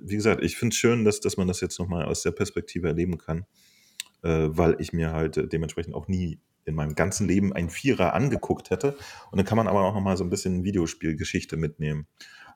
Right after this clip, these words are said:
Und, äh, so japanische Titel sind ja immer so ein bisschen strange irgendwo an irgendeiner Stelle. Mich hat das immer sehr an Metal Gear Solid erinnert, was sie da machen.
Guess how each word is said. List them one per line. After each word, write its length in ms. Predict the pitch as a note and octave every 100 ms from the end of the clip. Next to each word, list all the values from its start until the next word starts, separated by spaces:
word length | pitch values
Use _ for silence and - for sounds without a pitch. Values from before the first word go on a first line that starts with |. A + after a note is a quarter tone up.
| _ -
Und, 420 | F2 E2 - -
äh, 320 | E2 D#2 E2 -
so 340 | E2 D#2+ D#2+ -
japanische 500 | E2+ - F2+ G2+ G2+
Titel 460 | G2+ F#2+ F2 -
sind 160 | E2+ F#2+
ja 80 | D#2+
immer 160 | F2+
so 80 | F2
ein 80 | D#2+
bisschen 540 | G2+ F#2 F2 E2+ E2+
strange 680 | - - G2 D#2+ - - - _ _ _ _ _
irgendwo 540 | G#2 E2+ F2 F2+ D#2+ D2+
an 120 | E2+
irgendeiner 300 | D#2 D#2 E2
Stelle. 260 | - F2+ D#2+
Mich 160 | -
hat 120 | -
das 100 | -
immer 160 | B2+ G2+
sehr 200 | G#2 C#3
an 140 | A2+
Metal 200 | G2 G#2+
Gear 100 | -
Solid 340 | - - A2+ C#2+
erinnert, 300 | C#2 C#2+ -
was 100 | -
sie 80 | D2
da 100 | C#2+
machen. 360 | C#2+ - D#2+